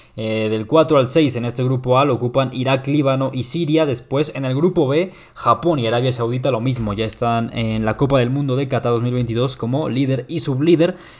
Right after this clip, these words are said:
Y el tercer puesto es para Australia de momento.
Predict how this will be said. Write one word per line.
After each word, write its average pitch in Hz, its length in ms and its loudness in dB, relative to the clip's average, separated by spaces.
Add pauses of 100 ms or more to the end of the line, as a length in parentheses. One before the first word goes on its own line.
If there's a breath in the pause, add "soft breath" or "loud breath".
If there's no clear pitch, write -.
Y 143 140 4
el 151 80 2
tercer 135 400 0
puesto 156 260 4
es 120 80 0
para 156 220 4
Australia 156 880 4
de 147 100 0
momento. 135 640 0